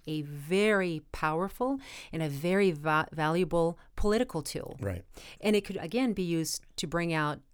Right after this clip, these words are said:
Speaker 1: the voice of the people amplified and magnified, but it can also, and it also has led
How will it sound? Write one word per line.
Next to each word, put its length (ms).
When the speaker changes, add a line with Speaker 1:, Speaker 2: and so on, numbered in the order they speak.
Speaker 1:
the 80
voice 240
of 60
the 80
people 480
amplified 720
and 160
magnified, 580
but 100
it 140
can 100
also, 500
and 200
it 100
also 320
has 520
led 320